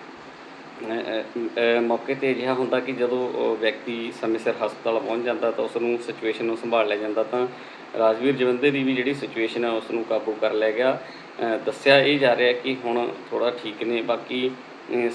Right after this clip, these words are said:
ਸਵੇਰੇ ਜਿਹੜੀ ਹੈ, ਅ, ਕਲੀਅਰ ਸਾਰੀ ਹੀ ਖਬਰ ਬਾਹਰ ਆ ਜਾਏਗੀ ਨਿਕਲ ਕੇ। ਡਾਕਟਰ ਦੱਸ ਦੇਣਗੇ ਕਿ ਕਿੰਨੇ ਸਮੇਂ ਦੇ ਵਿੱਚ ਉਹ ਠੀਕ ਹੋ ਕੇ ਆਪਣੇ ਘਰੇ ਆ ਜਾਣਗੇ। ਸੋ ਸਾਰਿਆਂ ਨੂੰ ਅਰਦਾਸ ਕਰਨ ਦੀ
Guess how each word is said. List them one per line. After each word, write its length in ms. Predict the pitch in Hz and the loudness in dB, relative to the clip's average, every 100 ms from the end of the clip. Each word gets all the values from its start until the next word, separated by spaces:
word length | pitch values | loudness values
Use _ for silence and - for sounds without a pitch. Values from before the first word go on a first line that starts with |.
| 117 | -2
ਸਵੇਰੇ 580 | 113 117 123 123 - - | 0 2 4 4 2 -2
ਜਿਹੜੀ 360 | 113 117 135 120 | -4 0 2 4
ਹੈ, 240 | 113 113 - - - - 117 | 4 2 -4 -16 -10 -2 -2
ਅ, 20 | 110 | -2
ਕਲੀਅਰ 500 | 117 123 139 127 139 | -2 2 4 4 0
ਸਾਰੀ 340 | - 120 117 131 | -2 0 0 0
ਹੀ 200 | 123 113 | -4 -6
ਖਬਰ 200 | 113 110 | -2 0
ਬਾਹਰ 360 | 110 110 120 - | 4 6 6 4
ਆ 120 | 113 110 | 0 2
ਜਾਏਗੀ 280 | 110 107 | 2 0
ਨਿਕਲ 220 | 110 104 113 | -2 -4 -4
ਕੇ। 140 | 120 | -2
ਡਾਕਟਰ 260 | 110 107 113 | -2 -2 0
ਦੱਸ 240 | 107 107 | 0 2
ਦੇਣਗੇ 320 | 120 113 117 | 0 0 0
ਕਿ 140 | 113 113 | -2 -4
ਕਿੰਨੇ 300 | 117 117 113 | -2 0 0
ਸਮੇਂ 240 | 110 107 | -2 -2
ਦੇ 80 | 107 | -2
ਵਿੱਚ 220 | 104 110 | -2 -2
ਉਹ 60 | 107 110 | -4 -6
ਠੀਕ 120 | 101 | -4
ਹੋ 60 | 110 | -2
ਕੇ 140 | 107 | 2
ਆਪਣੇ 300 | 107 104 107 | 0 0 -4
ਘਰੇ 280 | 104 117 107 | 0 2 2
ਆ 100 | 104 | 2
ਜਾਣਗੇ। 320 | 104 110 110 | 0 -2 -2
ਸੋ 180 | 113 117 - | -2 -4 -2
ਸਾਰਿਆਂ 220 | 107 120 | 0 2
ਨੂੰ 180 | 120 113 | 0 0
ਅਰਦਾਸ 340 | 104 104 101 - | 0 0 0 -4
ਕਰਨ 180 | 110 104 | -6 -4
ਦੀ 200 | 110 | -6